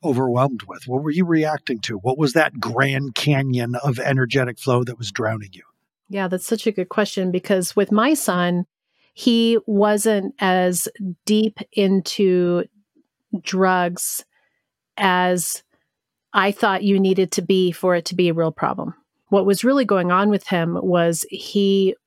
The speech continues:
Speaker 2: was completely out of control in how he was as a human being. He was so self-loathing.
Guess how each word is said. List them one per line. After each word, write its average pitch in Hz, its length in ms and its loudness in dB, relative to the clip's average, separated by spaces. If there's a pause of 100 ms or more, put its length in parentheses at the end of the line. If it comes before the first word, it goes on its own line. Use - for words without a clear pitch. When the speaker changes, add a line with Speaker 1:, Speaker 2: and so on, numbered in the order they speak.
(200)
Speaker 2:
was 180 760 2
completely 208 920 2
out 180 180 0
of 180 80 -2
control 180 600 0
in 175 180 -2
how 170 260 0
he 170 200 -4
was 170 260 -2
as 165 120 -4
a 160 60 -6
human 165 340 -4
being. 170 320 -8 (600)
He 214 140 2
was 185 200 2
so 202 720 2
self-loathing. 175 920 0